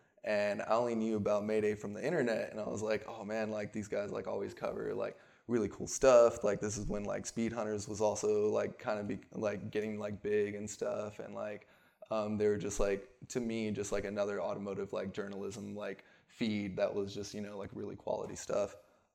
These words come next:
Um, I was like, "Oh man, that's sweet. Like, you know, like, you know about them or whatever." And he's like, "Yeah, man. Like, I, like,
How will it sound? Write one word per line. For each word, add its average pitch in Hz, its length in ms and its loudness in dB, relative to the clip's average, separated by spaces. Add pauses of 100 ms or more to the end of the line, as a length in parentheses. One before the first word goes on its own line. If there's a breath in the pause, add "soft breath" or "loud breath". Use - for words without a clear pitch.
(140)
Um, 101 680 4 (1300)
I 117 80 4
was 117 120 2
like, 107 140 0
"Oh 139 160 2
man, 127 200 2
that's 113 180 0
sweet. 151 320 4
Like, 120 220 6
you 117 100 -2
know, 107 320 0 (120)
like, 107 160 0
you 107 100 -2
know 139 180 8
about 120 260 8
them 107 220 2
or 110 80 0
whatever." 107 300 4
And 104 100 -8
he's 104 120 -8
like, 104 140 -6 (460)
"Yeah, 127 180 8
man. 110 300 0
Like, 113 260 4
I, 110 140 4 (580)
like, 110 180 -2